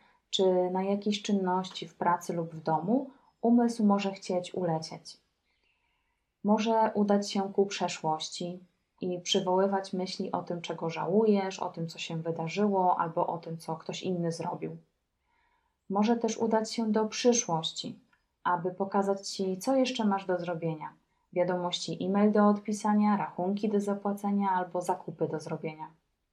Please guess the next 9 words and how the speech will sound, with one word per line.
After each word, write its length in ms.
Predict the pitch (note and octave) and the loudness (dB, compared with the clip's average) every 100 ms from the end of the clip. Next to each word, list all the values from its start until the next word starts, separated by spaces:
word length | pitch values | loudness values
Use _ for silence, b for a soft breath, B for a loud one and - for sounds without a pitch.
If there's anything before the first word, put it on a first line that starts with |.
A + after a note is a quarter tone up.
| _ _ _ _ _ _ _ - b b b b b _ | _ _ _ _ _ _ _ -20 b b b b b _
Umysł 500 | A#3 A#3+ A#3+ A#3+ A#3 | 6 8 6 4 0
nieustannie 840 | A3 G#3+ G#3 G#3 A#3+ B3 A#3+ G#3+ | 2 4 4 2 2 4 4 0
chce 220 | G#3 - E3 | -2 -8 -8
coś 280 | E3+ - | -8 -6
robić 540 | E3+ D#3 F3+ - - - | -2 -2 -2 -4 -6 -8
i 120 | A3+ | -6
o 140 | A3+ G#3+ | -4 -2
czymś 320 | G3+ G3+ - | -2 -2 -4
myśleć. 580 | F3 E3 - D3+ D3 | -4 -4 -6 -10 -12